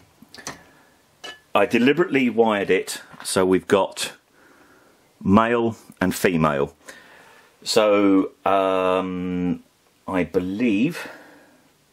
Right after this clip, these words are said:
so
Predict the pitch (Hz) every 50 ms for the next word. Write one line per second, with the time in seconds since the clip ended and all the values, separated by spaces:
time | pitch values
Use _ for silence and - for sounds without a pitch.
0 | _ _ _ _ _ _ _ _ _ _ _ _ _ _ _ _ _ _ _ _
1 | _ _ _ _ _ _ _ _ _ _ _ _ _ _ _ _ _ _ _ _
2 | _ _ _ _ _ _ _ _ _ _ _ _ _ _ _ _ _ _ _ _
3 | _ _ _ _ _ _ _ _ - - _ _ _ _ _ _ _ - - -
4 | 117 107 107 107 -